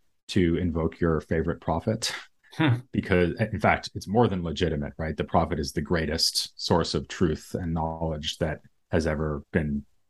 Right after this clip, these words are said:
Speaker 1: made available to us, right? If you're a Muslim. Um, so the, the problem is not that, it's that you know that invoking the prophet's authority will not work on this opponent. And if you want to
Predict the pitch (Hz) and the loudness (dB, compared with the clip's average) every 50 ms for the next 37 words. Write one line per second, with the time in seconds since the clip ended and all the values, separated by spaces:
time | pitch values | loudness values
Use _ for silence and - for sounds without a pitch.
0 | _ - 90 85 82 98 104 101 92 76 80 78 - 104 73 - 92 113 - - | _ 0 0 2 4 6 6 6 6 4 0 -2 -2 -2 -2 0 0 0 0 0
1 | - - - _ _ - 98 107 107 107 95 - 87 80 76 78 82 - - 73 | 0 -2 -4 _ _ -4 -4 -4 -4 -4 -4 -2 -2 -2 -2 -2 -2 -2 -2 -2
2 | - 123 143 139 - - - - - - - - _ _ - 104 90 85 80 78 | 0 0 -2 -2 -4 -14 -20 -20 -20 -20 -20 -20 _ _ 0 2 2 2 2 0
3 | 76 76 78 - - _ _ _ _ _ _ _ _ _ _ _ - 98 90 90 | 0 -2 -4 -6 -8 _ _ _ _ _ _ _ _ _ _ _ -2 -2 -2 -2
4 | - - _ _ _ - 117 101 90 95 92 - - - - 98 90 - - 113 | -4 -10 _ _ _ 4 4 6 6 4 0 -2 -4 -2 -2 -2 -2 2 2 2
5 | 113 110 101 90 82 82 95 85 82 67 87 80 82 85 101 120 120 - - _ | 4 4 2 0 0 -2 -2 -2 -2 -2 -2 -2 0 0 0 0 -2 -4 -12 _
6 | _ _ - 104 95 - - 104 92 - 98 95 95 95 95 98 98 92 85 - | _ _ -4 -2 -2 2 2 2 2 2 2 2 4 4 4 4 4 4 2 0
7 | 82 - _ _ _ _ - 98 85 82 92 90 90 - - 82 80 76 - - | -2 -4 _ _ _ _ -4 -2 0 2 2 2 2 2 0 -2 -2 -2 -2 0
8 | 92 80 78 - 82 - - - - - - - _ - 101 - - 78 80 85 | 0 0 2 0 -2 -2 0 0 0 -2 -2 -6 _ -12 -6 -2 0 2 2 2
9 | 87 98 104 107 120 120 - _ _ _ - 98 95 92 87 78 71 80 87 82 | 4 4 2 2 0 -2 -6 _ _ _ -2 0 2 4 2 2 0 0 -2 -2
10 | 76 73 - - - - - _ _ _ _ - 92 85 80 76 76 - - 73 | -2 -4 -6 -8 -10 -10 -12 _ _ _ _ -4 -2 -2 0 0 -2 -2 -4 -6
11 | - - 87 78 67 - 107 - - - - _ _ _ _ _ _ _ _ _ | -4 -4 -4 -4 -4 -6 -6 -6 -8 -8 -12 _ _ _ _ _ _ _ _ _
12 | _ _ _ 104 95 90 85 80 - - 87 80 85 82 80 78 - - - - | _ _ _ 0 2 2 2 0 0 0 0 0 2 0 0 -2 -2 -6 0 0
13 | 92 78 78 76 73 73 71 | 0 2 2 0 -2 -4 -4